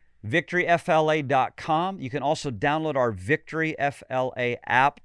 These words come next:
today on all the streaming platforms, which are fantastic. We've got great resources. We've got a store there. You could buy my books. You can got, you can get some fantastic resources.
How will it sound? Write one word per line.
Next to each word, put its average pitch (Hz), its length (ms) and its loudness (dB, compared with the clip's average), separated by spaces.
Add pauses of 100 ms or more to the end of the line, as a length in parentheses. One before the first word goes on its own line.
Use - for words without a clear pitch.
today 127 440 0
on 113 240 -2 (100)
all 151 320 2
the 139 140 -6
streaming 131 560 -6
platforms, 135 800 -2
which 107 240 -8
are 98 160 -2
fantastic. 143 880 -4 (440)
We've 104 120 -10
got 120 220 0
great 139 320 0
resources. 156 720 -2
We've 113 120 -4
got 113 160 2
a - 40 -6
store 170 360 0
there. 151 200 0
You 135 160 -4
could 107 180 -6
buy 120 180 2
my 107 160 -2
books. 139 540 2
You 131 80 -8
can 117 140 -8
got, 120 240 -2
you 113 220 -12
can 131 80 -8
get 139 100 -4
some 110 200 -8
fantastic 135 840 -6
resources. 98 800 -12